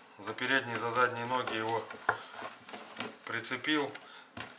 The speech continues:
перекинул через плечо, и он у тебя висит, как сумка. Очень удобно носить, даже можно два трофея спокойно переносить.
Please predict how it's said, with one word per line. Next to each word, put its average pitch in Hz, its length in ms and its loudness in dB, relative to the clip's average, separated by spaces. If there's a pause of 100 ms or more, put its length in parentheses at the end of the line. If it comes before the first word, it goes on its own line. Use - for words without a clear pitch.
перекинул 117 580 4
через 107 300 0
плечо, 123 500 4
и 98 120 2
он 107 180 -2
у 98 60 -8
тебя 107 180 2
висит, 104 360 -2
как - 220 -4
сумка. 107 320 -6 (1300)
Очень 110 320 -2
удобно 107 320 -2
носить, 101 380 -4
даже 104 240 2
можно 104 340 -2
два 107 160 4
трофея 104 460 0
спокойно - 500 -4
переносить. 92 600 -8